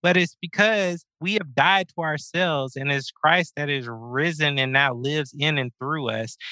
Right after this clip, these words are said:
And we get a chance to make this connection, reconnect what Scripture has always connected, which is biblical justice and evangelism.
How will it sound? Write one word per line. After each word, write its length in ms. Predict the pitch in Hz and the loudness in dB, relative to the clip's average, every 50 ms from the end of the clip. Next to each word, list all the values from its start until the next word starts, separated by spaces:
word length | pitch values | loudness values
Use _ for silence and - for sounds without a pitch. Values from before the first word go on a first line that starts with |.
| - 156 - | -12 -4 0
And 220 | 165 170 165 151 | 2 2 2 2
we 200 | 143 160 185 208 | 0 0 0 0
get 220 | 196 196 185 175 175 | 2 2 2 2 0
a 60 | 151 | -2
chance 460 | - - - 147 147 143 143 135 - _ - | -4 -2 0 2 2 2 0 -2 -4 _ -6
to 80 | 143 | -6
make 320 | 127 127 127 135 151 175 - _ - | -4 -2 0 0 0 0 -2 _ -8
this 180 | 156 139 - | -8 -8 -8
connection, 1000 | - - 139 127 123 135 156 175 175 - - 127 113 131 127 127 120 117 113 110 | -8 -8 -6 -2 0 2 2 2 0 -2 -10 -10 -8 -8 -8 -8 -8 -8 -8 -8
reconnect 720 | 110 135 175 214 202 - - 175 170 156 147 151 151 151 - - | -6 -4 -2 -2 -2 -4 -4 -4 -2 0 0 0 0 -2 -2 -6
what 160 | 135 127 - | -10 -8 -8
Scripture 640 | - - - - 170 180 - - - - 156 143 135 | -8 -8 -2 0 0 0 0 -2 -2 0 2 2 2
has 160 | 123 113 117 | 0 -2 -2
always 500 | 120 135 170 190 180 165 151 139 - - - | 2 4 4 4 4 0 -4 -6 -8 -8 -8
connected, 840 | 131 120 113 110 110 110 110 - _ _ _ - 127 113 113 120 127 _ - - - - - _ - | -8 -6 -4 -4 -4 -6 -6 -8 _ _ _ -8 -6 -4 -4 -6 -8 _ -14 -20 -20 -20 -20 _ -4
which 260 | 160 175 165 - - | -2 -2 -2 0 0
is 420 | 156 147 147 143 143 139 131 - _ _ _ _ _ - | 0 2 2 2 2 0 -2 -6 _ _ _ _ _ -2
biblical 440 | 135 170 202 220 226 196 - 214 190 | 2 2 2 2 -2 -6 -4 -4 -4
justice 580 | 156 139 135 135 127 - - - 147 139 - | -2 -2 -2 -2 -4 -4 -4 -6 -6 -6 -4
and 160 | 147 151 156 147 | -2 0 0 2
evangelism. 880 | 139 135 151 156 175 170 139 113 110 110 110 110 - - - 131 131 | 2 4 4 4 2 2 -2 -6 -8 -10 -12 -16 -16 -18 -20 -20 -20